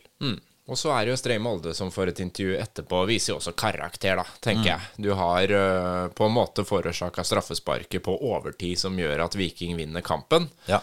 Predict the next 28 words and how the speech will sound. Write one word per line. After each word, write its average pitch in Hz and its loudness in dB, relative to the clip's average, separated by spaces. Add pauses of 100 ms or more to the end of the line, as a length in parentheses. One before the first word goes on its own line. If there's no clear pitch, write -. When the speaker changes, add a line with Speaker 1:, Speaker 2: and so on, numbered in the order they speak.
(180)
Speaker 1:
Han 123 0
nå 107 -2
synes 95 -4
jeg 98 0
står 92 0
godt - -2 (160)
i, 92 0
eh, 90 0
intervjusituasjonen, 90 -4 (160)
svarer 104 0
bra 95 4
for 85 -4
seg, 127 -2 (180)
se, 95 0
får - 0
se - 0
situasjonen 92 -4
for 95 -6
første 98 -4
gang 87 -2
i 87 -2
reprise. 113 -2 (180)
Speaker 2:
Mm. 98 -2 (540)
Speaker 1:
Synes - -2
jo, 98 2
han 107 2
er 87 6
jo, 104 2